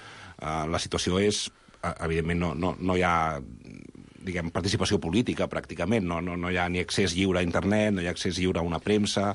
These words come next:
a, a alguna cosa semblant a, a partits polítics. Evidentment, és un, és un país absolutament, eh, tancat. Llavors, que tot això, encara que no impliqui negociació, no, diguem, entre Estats Units, però sí que pugui suposar una, una obertura o pugui suposar,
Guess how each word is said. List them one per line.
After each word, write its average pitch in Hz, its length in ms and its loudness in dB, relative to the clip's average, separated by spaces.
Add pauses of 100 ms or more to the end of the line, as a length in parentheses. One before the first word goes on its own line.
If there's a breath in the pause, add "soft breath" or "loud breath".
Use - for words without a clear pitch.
(280 loud breath)
a, 82 80 -2
a 78 320 -2
alguna 90 320 2
cosa 90 160 2
semblant 85 400 2
a, 87 80 0
a - 160 -4
partits - 320 -6
polítics. 92 380 0 (180)
Evidentment, 90 400 2
és 101 140 2
un, 101 80 2 (100)
és 92 80 -2
un 101 160 4
país 95 240 0
absolutament, 98 640 -2
eh, - 720 -6
tancat. 87 400 2
Llavors, 82 300 -2 (960 loud breath)
que 92 160 -2
tot 113 160 2
això, 117 220 4 (260)
encara 104 240 -2
que 101 80 -2
no 101 160 2
impliqui 101 400 0
negociació, 92 720 2
no, 92 100 2
diguem, 90 240 2
entre 87 160 -4
Estats 87 320 -2
Units, 90 320 0
però 90 320 0
sí - 240 -2
que 104 80 2
pugui 101 400 -2
suposar 92 400 -2
una, 90 160 0
una 92 240 2
obertura 95 560 4
o 85 80 -6
pugui 90 240 -2
suposar, 92 460 -2